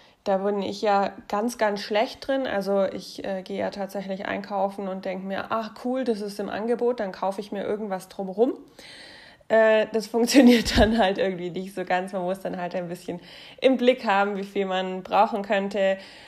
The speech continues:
Was immer auch ganz interessant ist oder einfach ganz wichtig ist, wie viele Tage esse ich da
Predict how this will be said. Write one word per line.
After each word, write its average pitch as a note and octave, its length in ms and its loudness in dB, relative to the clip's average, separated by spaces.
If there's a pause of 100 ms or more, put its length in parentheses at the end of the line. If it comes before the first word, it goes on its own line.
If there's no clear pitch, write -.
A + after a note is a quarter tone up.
(160)
Was A#3+ 320 4
immer B3 340 2
auch A#3 100 -2
ganz A#3 300 0
interessant G#3+ 600 -4
ist G#3+ 200 -2
oder G3 220 0
einfach G3 280 -4
ganz F3+ 220 -6
wichtig G3+ 300 -8
ist, G3 220 -6
wie G3 100 -6
viele G3 200 -8
Tage F#3 460 -4
esse F#3 220 -8
ich F3 100 -16
da F3 160 -2